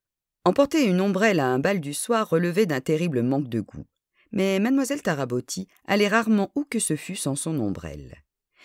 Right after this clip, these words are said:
Elle l'avait entièrement conçue et réalisée elle-même. Un objet noir à fanfreluche, sur lequel étaient cousues des pensées mauves. La structure était en cuivre et sa pointe en argent contenait de la chevrotine.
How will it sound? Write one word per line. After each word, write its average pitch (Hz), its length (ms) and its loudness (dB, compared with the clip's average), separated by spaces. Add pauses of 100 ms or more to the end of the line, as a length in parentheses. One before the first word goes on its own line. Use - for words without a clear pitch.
(100)
Elle 277 160 8
l'avait 320 280 6
entièrement 302 540 6
conçue 254 400 0
et 208 80 4
réalisée 185 580 0
elle-même. 92 640 2 (720)
Un 185 220 6
objet 170 260 2
noir 151 320 0
à 151 80 0
fanfreluche, 139 760 -4 (380)
sur - 180 4
lequel 277 300 2
étaient 147 220 2
cousues 180 400 -4
des 143 120 2
pensées 127 380 -2
mauves. 80 500 -4 (760)
La - 80 -2
structure 220 400 -2
était 147 240 -2
en 110 100 2
cuivre 170 460 -6
et 151 140 -2
sa 170 180 -2
pointe 240 320 -6
en 170 160 0
argent 156 340 -6 (140)
contenait 190 420 -4
de 170 100 -4
la 113 140 2
chevrotine. 76 1040 -6